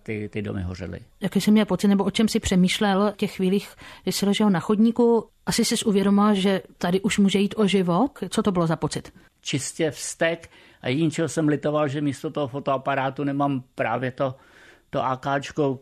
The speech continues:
Speaker 1: Kdyby ho měl, tak tu dneska nejsem samozřejmě, ale tak mě bylo třiadvacet a žádný strach jsme jako nepociťovali, ale neuvěřitelný vztek a takové jako zklamání podivné, protože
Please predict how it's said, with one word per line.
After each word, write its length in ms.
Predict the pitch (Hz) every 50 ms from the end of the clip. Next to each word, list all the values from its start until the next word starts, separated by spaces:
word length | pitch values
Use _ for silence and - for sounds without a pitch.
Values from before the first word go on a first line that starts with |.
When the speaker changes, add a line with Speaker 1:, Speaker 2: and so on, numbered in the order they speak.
| - -
Speaker 1:
Kdyby 260 | 147 139 156 156 156
ho 100 | 160 165
měl, 200 | 151 147 143 143
tak 160 | 135 139 -
tu 80 | - 143
dneska 280 | 131 123 - - -
nejsem 420 | 123 127 143 139 - - 131 113 104
samozřejmě, 720 | - 135 131 131 127 117 123 120 117 117 117 113 113 101
ale 240 | 123 123 120 117 - - - - - -
tak 140 | - - -
mě 120 | 135 135
bylo 200 | 123 143 147 143
třiadvacet 800 | 139 - - 156 139 131 131 131 127 - - 143 131 135 131 - _ _ - - - - _ _ -
a 400 | - - 120 120 120 117 120 - - - - _ -
žádný 340 | - 127 - 156 170 196 208
strach 300 | - - - 165 147 - - - - - -
jsme 260 | - - - 175 165
jako 180 | 156 156 - 175
nepociťovali, 680 | 156 147 151 165 160 - - 170 - - 139 131 127 131
ale 180 | 131 127 135
neuvěřitelný 920 | 135 139 147 151 165 160 156 156 147 135 151 151 - 147 143 143 143 147 139
vztek 560 | 131 - - - - - - 151 160 170 -
a 260 | 160 107 120 131 135
takové 380 | 131 131 127 - 160 156 156 156 - -
jako 280 | 135 131 - 160 139
zklamání 880 | 135 - - - - - - 131 127 147 151 156 180 190 185 175 170
podivné, 500 | 147 147 135 123 127 135 131 135 131 120
protože 480 | 120 - 131 117 - 131 123 139 143 135